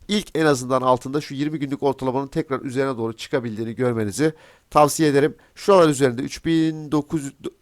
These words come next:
bakayım şurası kaç? Dört bin otuz beş, dört bin kırk deyin geçin. Dört bin kırk üzerinde en azından bir dört bin yüz altmışa doğru, dört bin yüz elliye doğru bir hareketler yaparsa bu belki,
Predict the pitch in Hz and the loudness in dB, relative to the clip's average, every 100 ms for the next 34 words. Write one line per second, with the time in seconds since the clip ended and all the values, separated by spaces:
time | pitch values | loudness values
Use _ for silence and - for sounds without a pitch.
0 | - 131 151 143 127 - 139 - - - | -12 -8 -8 -6 -8 -6 -6 -8 -12 2
1 | 147 156 - - 151 160 131 - 143 156 | 4 4 -2 -4 -4 -4 -10 -8 -6 -4
2 | 139 139 113 175 165 151 - 139 - 127 | 0 0 2 2 2 -4 -8 -10 -10 -8
3 | 120 101 147 135 139 139 131 147 - 117 | -8 -8 -8 0 0 0 -8 -8 -10 -6
4 | 117 107 143 156 _ _ - 160 127 123 | -4 -4 -6 -6 _ _ -2 -2 0 -4
5 | 123 113 101 143 143 - 127 123 117 135 | -6 -12 0 0 0 -6 -10 -8 -8 -10
6 | - 117 - 127 - 156 113 98 101 123 | -8 -8 -8 -10 -4 -2 -2 -6 -4 -6
7 | 123 120 117 107 107 131 143 98 113 156 | -6 -8 -6 -6 -4 -4 -6 -6 -8 -10
8 | _ _ - 156 123 117 - 107 131 131 | _ _ -10 -8 -8 -12 -10 -6 -6 -6
9 | 104 - 147 - _ _ - 170 165 - | -8 -4 -6 -6 _ _ -6 -4 -4 -8
10 | - 160 117 147 151 - | -6 -4 -4 -6 -8 -10